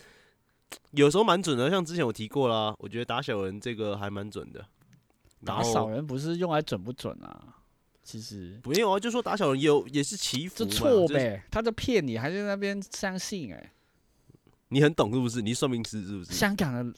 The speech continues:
Speaker 2: 东西耶，文化耶，我怎么不懂？哦，靠腰。
Speaker 1: 那不然我讲塔罗好了。<laughs> 之前我去算塔罗的时候，他就有说，<clears throat> 不管是在选国内、国外工作啊，那可能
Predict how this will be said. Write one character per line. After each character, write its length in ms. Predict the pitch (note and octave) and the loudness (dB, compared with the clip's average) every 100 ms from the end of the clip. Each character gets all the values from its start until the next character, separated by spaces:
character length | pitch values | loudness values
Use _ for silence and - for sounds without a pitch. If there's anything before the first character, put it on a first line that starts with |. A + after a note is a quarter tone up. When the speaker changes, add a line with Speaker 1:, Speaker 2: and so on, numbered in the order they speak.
| - | -6
Speaker 2:
东 220 | F3 F3 | -4 -4
西 220 | - F3 | -4 -2
耶， 100 | C3+ | 0
文 240 | A2 A2+ | -2 -4
化 340 | C3 D#3 C3+ G#2+ | -4 -4 -4 -6
耶， 60 | |
我 140 | D#2 C3 | -8 -6
怎 100 | B2 | -6
么 80 | G2+ | -6
不 80 | |
懂？ 260 | A2+ G2+ D2 - - - | -8 -10 -12 -16 -20 -10
哦， 260 | - G#2+ - - | -6 -6 -8 -12
靠 200 | - A2 | -10 -8
腰。 300 | A2 G2+ A#2+ _ - - _ _ _ _ _ _ - | -10 -12 -16 _ -20 -20 _ _ _ _ _ _ -2
Speaker 1:
那 140 | F3 E3 | 2 6
不 80 | |
然 100 | E3+ | 6
我 120 | C#3+ A#3+ | 6 6
讲 200 | C3+ - | 6 6
塔 280 | B3 G#2 | 4 4
罗 160 | G#2+ A#2 | 4 4
好 100 | A#2+ F#2+ | 4 0
了。 80 | G2 | -4
<laughs> 0 | |
之 160 | E3+ | -2
前 160 | D#3 C3 | 0 2
我 160 | B2+ A2+ | 2 -2
去 120 | D3 | -2
算 180 | E3+ C3 | -2 0
塔 160 | G#2+ | 0
罗 140 | G2 G#2 | 0 -2
的 60 | |
时 60 | G#2 | -2
候， 80 | A#2+ | -2
他 140 | C3 | -2
就 160 | B2+ A2+ | 0 -2
有 80 | |
说， 500 | F2+ G#2 A2 G#2+ A2 A#2 _ _ - _ _ | -2 -4 -2 -2 -6 -10 _ _ -20 _ _
<clears throat> 280 | - - - | -14 -14 -14
不 80 | - | -8
管 140 | A2+ | -6
是 60 | A2 | -4
在 120 | A#2+ | -4
选 300 | B2 G2+ E2 | -4 -6 -8
国 220 | - G2 | -6 -6
内、 360 | A2 A2+ G2+ F#2+ - | -4 -4 -4 -8 -8
国 140 | F#2+ | -6
外 180 | G#2+ G#2+ | -4 -4
工 240 | F#2+ F#2+ | -6 -10
作 180 | F#2+ F#2+ | -8 -6
啊， 240 | F2 F2 F#2+ | -6 -8 -8
那 160 | G2+ G#2 | -10 -8
可 100 | G2+ | -6
能 300 | F2+ F2 | -8 -10